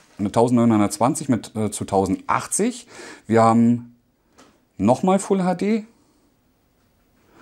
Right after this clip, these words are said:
Ach so, das ist, wie der Bildschirm ist. Auch tausendachtzig P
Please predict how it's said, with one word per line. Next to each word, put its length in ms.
Ach 120
so, 140
das 140
ist, 240
wie 80
der 120
Bildschirm 440
ist. 240
Auch 180
tausendachtzig 800
P 340